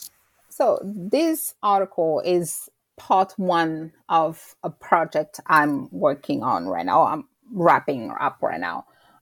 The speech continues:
Um, and that came from the conversation I was actually having when, um, the participants were talking about their experience here in the U S as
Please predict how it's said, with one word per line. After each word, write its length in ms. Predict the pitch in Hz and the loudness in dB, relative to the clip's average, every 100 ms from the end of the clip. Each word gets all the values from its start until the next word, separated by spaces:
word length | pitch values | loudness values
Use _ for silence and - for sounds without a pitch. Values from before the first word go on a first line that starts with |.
| - | 0
Um, 400 | 170 156 156 151 | 2 2 0 -2
and 240 | 190 196 175 | 2 4 4
that 260 | 247 320 | 2 0
came 240 | - 339 320 | -2 -2 0
from 320 | - 226 185 | 0 0 0
the 60 | 196 | -4
conversation 680 | - 202 180 - 339 - | 0 0 0 0 0 0
I 40 | 277 | -2
was 120 | 185 | 0
actually 300 | 185 254 196 | 0 -2 -4
having 760 | - - 381 262 165 156 160 170 | -2 -2 0 0 0 -2 -6 -6
when, 680 | 175 180 170 165 165 165 165 _ _ _ - | -2 0 2 2 0 -4 -8 _ _ _ 0
um, 480 | 165 151 151 147 - | 2 2 0 -4 -8
the 240 | 170 175 | 2 2
participants 560 | 165 202 214 214 196 175 | 2 -2 -4 2 2 2
were 80 | 175 | 0
talking 360 | - 220 180 | 0 0 0
about 560 | 170 160 156 151 147 - | -4 0 2 2 0 -8
their 200 | 160 165 | 0 2
experience 540 | 165 - - 170 165 | 2 -2 0 2 0
here 220 | - - 165 | -2 0 2
in 120 | 160 | 2
the 100 | 151 | 0
U 280 | 147 151 - | 0 0 0
S 220 | - - | 0 -2
as 520 | - 80 - 143 - | 0 2 2 0 -6